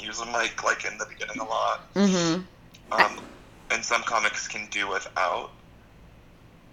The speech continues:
Speaker 1: I just don't think I could. I'm so, I would be so awkward with my hands.
Speaker 2: Oh, yeah, I kept, uh, like, luckily I was sweating so much that I was doing a lot of wiping because <laughs> otherwise, otherwise I wouldn't have
Speaker 1: Oh my
Speaker 2: known.
Speaker 1: God, I almost just spit out my water.
Speaker 2: <laughs>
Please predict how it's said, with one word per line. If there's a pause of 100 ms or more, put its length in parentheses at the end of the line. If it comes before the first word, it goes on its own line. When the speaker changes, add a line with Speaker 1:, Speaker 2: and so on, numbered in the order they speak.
(240)
Speaker 1:
I
just
don't
think
I
could.
I'm
so,
I
would
be
so
awkward
with
my
hands.
Speaker 2:
Oh,
yeah,
I
kept,
uh,
like,
luckily
I
was
sweating
so
much
that
I
was
doing
a
lot
of
wiping
because
<laughs>
otherwise, (460)
otherwise
I
wouldn't
have
Speaker 1:
Oh
my
Speaker 2:
known.
Speaker 1:
God,
I
almost
just
spit
out
my
water. (840)
Speaker 2:
<laughs>